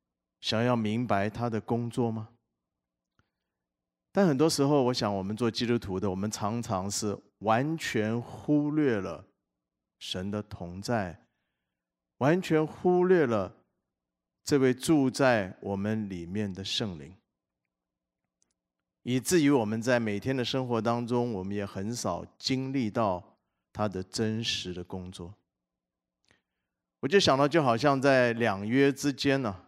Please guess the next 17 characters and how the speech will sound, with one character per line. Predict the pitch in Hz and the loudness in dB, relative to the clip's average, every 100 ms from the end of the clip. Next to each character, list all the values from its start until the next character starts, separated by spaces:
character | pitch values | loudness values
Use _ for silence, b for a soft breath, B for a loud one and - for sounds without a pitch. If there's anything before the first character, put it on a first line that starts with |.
| _ | _
啊， | - 90 92 - | -16 -16 -16 -6
旧 | 127 110 | 0 0
约 | 110 113 117 117 _ | 2 2 0 -6 _
到 | 98 101 | -6 -6
新 | - 107 | -6 -4
约， | 110 104 127 _ _ _ _ _ _ _ _ _ _ _ - | -4 -4 -6 _ _ _ _ _ _ _ _ _ _ _ 0
中 | 185 | 2
间 | 185 190 | 6 4
有 | 113 | 4
四 | - 196 165 | 2 0 0
百 | 87 | -2
年。 | 82 78 - _ _ _ _ _ _ _ _ _ _ _ _ _ _ _ _ | -6 -14 -18 _ _ _ _ _ _ _ _ _ _ _ _ _ _ _ _
这 | - | -4
四 | 170 202 | 2 4
百 | 147 113 | 4 4
年， | 104 101 98 113 - _ _ _ _ _ _ | 2 -2 -2 -2 -6 _ _ _ _ _ _
神 | - - 113 120 | -8 -2 0 0